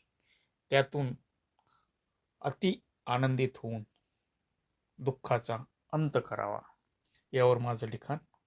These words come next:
भिक्खू वग्गमधील गाथा क्रमांक सतरा शिकवते मैत्रीचा खरा पाठ. अशी असावी मंगल मैत्री जीवनात, आनंदाची व्हायला हवी सदा बरसात.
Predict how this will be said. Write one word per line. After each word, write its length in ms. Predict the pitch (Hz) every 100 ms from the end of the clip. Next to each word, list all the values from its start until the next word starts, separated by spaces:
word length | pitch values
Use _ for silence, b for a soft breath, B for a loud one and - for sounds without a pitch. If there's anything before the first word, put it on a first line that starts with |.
| _ _ _ _ -
भिक्खू 340 | 151 - 190
वग्गमधील 880 | 175 139 127 120 120 110 143 _ -
गाथा 260 | 127 123 156
क्रमांक 440 | 139 135 127 120
सतरा 440 | 127 - 131 123 117 - _ b b b -
शिकवते 680 | - 131 151 147 - 156 202 _ -
मैत्रीचा 560 | 123 127 - 127 - 117 -
खरा 220 | - 123
पाठ. 420 | - 104 104 - - _ _ _ _ _ _ _ _ -
अशी 340 | 127 - 180
असावी 440 | 135 - 127 120 117 _ _
मंगल 440 | 120 127 131 139 135 - _ -
मैत्री 420 | 117 117 - 123
जीवनात, 600 | 113 110 117 120 117 _ _ _ _ _ _ -
आनंदाची 680 | 127 135 131 117 - 123 110 _ _
व्हायला 460 | - 123 123 135 147
हवी 320 | 117 113 113 - _ _ -
सदा 360 | - 131 127
बरसात. 600 | 113 117 110 - - _